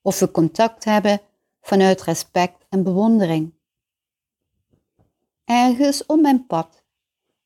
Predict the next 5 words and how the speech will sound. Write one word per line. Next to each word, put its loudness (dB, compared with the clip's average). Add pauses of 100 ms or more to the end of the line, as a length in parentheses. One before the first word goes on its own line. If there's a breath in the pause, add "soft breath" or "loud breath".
(160)
kan 2
ik 2
een 2
liefdespartner -4
ontmoeten. -6